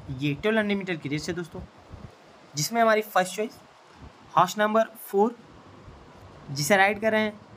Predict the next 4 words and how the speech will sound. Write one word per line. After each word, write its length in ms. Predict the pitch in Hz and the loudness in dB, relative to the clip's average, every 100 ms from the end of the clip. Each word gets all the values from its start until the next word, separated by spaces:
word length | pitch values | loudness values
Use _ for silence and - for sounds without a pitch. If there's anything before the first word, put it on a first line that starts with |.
| - - - - - | -20 -20 -20 -20 -8
रामनंदन, 640 | 156 185 185 190 196 220 226 - - - - - - - - - - - - - - - - - - - - - - | -2 0 0 -2 0 -2 -4 -16 -20 -20 -20 -20 -20 -20 -20 -20 -20 -20 -20 -18 -18 -18 -20 -20 -20 -20 -20 -16 -4
और 140 | 139 | -4
second 380 | 143 190 214 226 | -2 0 2 2
choice 360 | 220 226 - | 2 0 -2